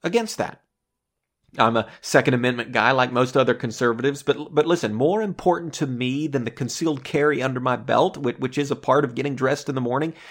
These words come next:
um, and, and which I have had to use, uh, from time to time on some of those predators attacking my chickens,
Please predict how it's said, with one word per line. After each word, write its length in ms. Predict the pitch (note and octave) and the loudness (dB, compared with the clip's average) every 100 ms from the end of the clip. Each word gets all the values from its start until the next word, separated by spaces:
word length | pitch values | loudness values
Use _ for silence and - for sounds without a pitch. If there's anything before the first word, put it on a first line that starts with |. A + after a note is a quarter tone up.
| - - - | -20 -8 4
um, 240 | C3+ C#3+ - | 4 4 0
and, 140 | D3 | -2
and 120 | C#3+ | 0
which 160 | C3+ C#3+ | 2 4
I 140 | C#3 | 4
have 240 | B2 A#2+ C3+ | 4 2 4
had 160 | C#3 C3 | 2 2
to 60 | |
use, 520 | A2+ A#2 B2+ D#3 D#3 - - - - | 0 2 2 2 -2 -12 -20 -16 -4
uh, 260 | C3+ - | -2 -2
from 220 | - D3+ | -2 -2
time 240 | C3+ C#3+ C#3+ | 2 2 2
to 80 | C#3 | -2
time 400 | D3 C#3 D#3+ D3 | 0 2 2 0
on 180 | C#3 | -2
some 160 | C#3+ D3+ | -2 0
of 80 | C#3 | 2
those 200 | C3+ B2 | 2 -2
predators 540 | - C#3 C#3+ D3 C#3 | -2 2 2 2 -2
attacking 460 | C3+ D#3 D3 C#3+ C3+ | -2 0 0 0 -2
my 160 | C3 | -2
chickens, 480 | C3 - C3 D3 D3+ | -2 0 0 0 -6